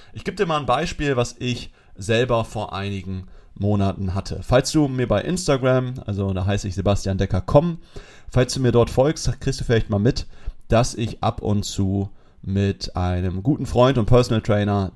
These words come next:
Daniel trainiere. Ich nenne ihn immer ganz liebevoll Muskel Daniel. Ja, Muskel Daniel hatte Geburtstag und jetzt habe ich mir überlegt, was kann ich Muskel Daniel denn Gutes schenken?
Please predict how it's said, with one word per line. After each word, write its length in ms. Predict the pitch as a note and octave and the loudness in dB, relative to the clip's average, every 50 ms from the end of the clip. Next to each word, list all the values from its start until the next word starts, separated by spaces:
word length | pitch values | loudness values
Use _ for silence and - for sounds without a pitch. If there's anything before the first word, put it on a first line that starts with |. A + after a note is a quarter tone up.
| _ - | _ 2
Daniel 420 | G#2+ G2 G#2+ A#2 A#2+ G#2+ G2+ F#2 | 2 4 4 4 4 4 2 2
trainiere. 480 | - - - F2 F2 G2 G2 G2+ G2+ - | 2 0 -2 -2 -4 -6 -8 -8 -8 -6
Ich 80 | F2 | -4
nenne 160 | F#2 G2+ G#2+ | -2 0 0
ihn 40 | G#2 | 0
immer 280 | G#2 G#2 G#2 G2 G2+ - - - - - - - - - | 0 0 0 0 -2 -4 -6 -14 -20 -20 -20 -20 -12 -8
ganz 220 | - A2 - - | -6 -6 -4 0
liebevoll 400 | - B2+ B2 A#2 - - A2 G2+ | 0 2 2 2 4 4 2 4
Muskel 340 | G2 G#2+ C3+ - - A2+ G#2 | 6 6 6 6 4 2 0
Daniel. 400 | - F#2 E2 E2 D#2 D#2 D#2+ - | 0 0 -2 -2 -4 -8 -12 -12
Ja, 160 | - G#2+ A2 A#2+ | -8 -8 -6 -2
Muskel 300 | C3 C#3+ D3 - D#3 C#3 | -2 -2 0 0 0 2
Daniel 420 | C#3 C3+ C#3 C#3+ C#3+ C#3 C#3+ D3 - - - - - - _ _ _ _ _ _ _ _ _ | 2 2 2 2 2 2 0 0 -4 -10 -16 -18 -18 -18 _ _ _ _ _ _ _ _ _
hatte 260 | - - - C#3 C3 | -10 -8 -4 -2 0
Geburtstag 760 | A2+ A#2 F#2+ G2+ A2+ A2+ A2+ - - - F#2+ F2 F2 F2 - | 0 2 4 4 4 2 2 -2 -2 0 0 0 0 -2 -2
und 140 | - A2 A2 | 0 2 2
jetzt 160 | A#2 A#2+ - | 2 4 4
habe 160 | E3 E3+ F#3+ | 2 2 2
ich 100 | F3+ - | 2 2
mir 180 | D3+ D#3 F3 G3 | 2 2 2 2
überlegt, 720 | F#3 D#3 C#3+ C3+ B2 A#2 B2 C3+ E3 F#3+ F#3+ - - - - - - _ _ _ _ _ - | 2 2 2 2 2 2 2 0 0 0 -2 -6 -8 -8 -8 -10 -16 _ _ _ _ _ -18
was 380 | - F2+ G2 A#2+ D3+ - - - | -8 -2 0 0 2 0 0 0
kann 280 | - C3 C3+ C3+ C3+ - - | 2 2 2 2 -2 -2 -2
ich 240 | A#2+ A#2 A2+ - | -2 -2 -2 -2
Muskel 420 | G#2 G#2 A2 A2 - - G2+ G2 G2 | 0 0 0 0 0 0 2 2 2
Daniel 600 | - F2+ E2+ F2 F2+ F2+ F2+ F2+ F2 F2 F2 F2 | 0 0 0 0 0 0 0 0 0 0 -2 -2
denn 440 | - E2+ D#2+ D#2+ D#2+ D#2+ D#2+ D#2+ - - - _ - | -2 -2 -2 0 0 -2 -2 -4 -6 -10 -16 _ -6
Gutes 320 | - A2 A2 A2 G#2 F#2+ - | -2 0 2 2 2 0 0
schenken? 440 | - - G#2 F2+ D2+ - - - | -2 0 0 0 0 -2 -6 -14